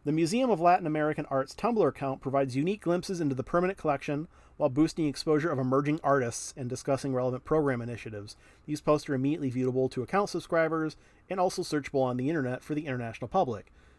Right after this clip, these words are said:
Um, Tumblr's easy-to-use platform removes audience viewing barriers and allows subscribers to quickly comment and share each post. Um, budget, zero dollars. Uh, they can cover a wide range of material, um, twenty minutes a week.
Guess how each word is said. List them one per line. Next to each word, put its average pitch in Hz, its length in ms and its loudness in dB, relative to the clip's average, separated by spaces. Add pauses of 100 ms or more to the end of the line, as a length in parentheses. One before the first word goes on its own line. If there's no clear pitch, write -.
(160)
Um, 117 260 -8
Tumblr's 160 440 2
easy-to-use 139 480 -4
platform 147 680 -2
removes 131 320 -4
audience 131 380 -2
viewing 156 320 0
barriers 139 400 4
and 127 80 -4
allows 120 180 -2
subscribers 123 500 -6
to - 60 -14
quickly 110 300 -6
comment 123 400 -6
and 113 100 -16
share 120 180 -8
each 110 200 -12
post. 135 400 -2 (480)
Um, 113 320 -10
budget, 151 360 2
zero 165 300 6
dollars. 156 580 4 (560)
Uh, 120 500 -4 (100)
they 147 100 0
can 147 140 -2
cover 156 280 6
a 139 60 8
wide 143 280 6
range 143 320 0
of 123 180 0
material, 196 680 6 (680)
um, 113 400 -6
twenty 196 300 6
minutes 185 260 4
a 143 60 0
week. 175 320 0